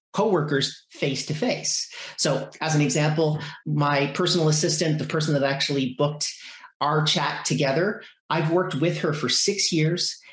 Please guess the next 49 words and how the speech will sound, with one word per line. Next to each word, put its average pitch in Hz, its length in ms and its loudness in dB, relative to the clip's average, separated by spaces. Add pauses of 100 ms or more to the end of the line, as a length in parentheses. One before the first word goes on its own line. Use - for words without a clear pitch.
(220)
And 139 320 2
we 139 80 0
work 135 280 0
every 185 220 2
single 185 240 4
day 165 160 2
together. 151 500 2
We 151 120 4
have 147 120 2
met 143 360 0
in 214 220 4
person 202 420 2
and 160 240 0
on 156 200 4
video 156 540 2 (220)
five 160 300 2
times 131 600 -4 (420)
over 156 300 4
that 151 260 -2
six-year 151 500 0
period. 151 580 0 (160)
She - 300 2
has 185 200 0
the 170 120 2
autonomy 170 460 2
to 151 120 0
do 147 120 4
what 139 160 0
she 180 280 2
needs 196 260 2
to - 100 0
do, 190 280 4
and 131 100 0
I 131 80 0
have 143 220 2
the 135 100 2
autonomy 131 400 -2
to 123 100 -2
do 127 140 0
what 131 100 0
I 139 140 2
need 160 160 2
to 160 80 0
do 151 260 2
inside 143 360 0
of 135 80 0
the 131 120 2
organization. 135 760 0 (320)
Effectively, 151 880 0